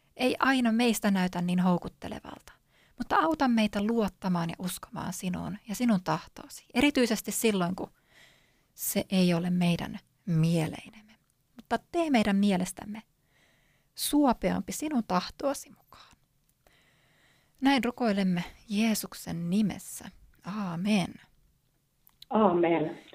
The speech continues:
Speaker 1: Kiitän.
Speaker 2: Mulla on tähän tämmönen pieni psalmin kohta, ihan lyhyt. Saanko sen lukea
Speaker 1: Ole
Speaker 2: tähän?
Speaker 1: hyvä. Psalmit ovat tervetulleita.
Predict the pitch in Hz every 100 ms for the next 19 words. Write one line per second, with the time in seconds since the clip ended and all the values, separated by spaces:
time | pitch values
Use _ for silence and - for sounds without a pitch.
0 | - - 214 247 285 277 240 240 220 240
1 | 233 214 208 226 254 220 202 - 262 247
2 | 185 170 170 175 175 - 160 277 254 190
3 | 185 196 143 - 240 240 185 196 170 165
4 | - - - 214 214 175 - 190 180 -
5 | 226 208 180 175 165 - 175 165 - 175
6 | 170 -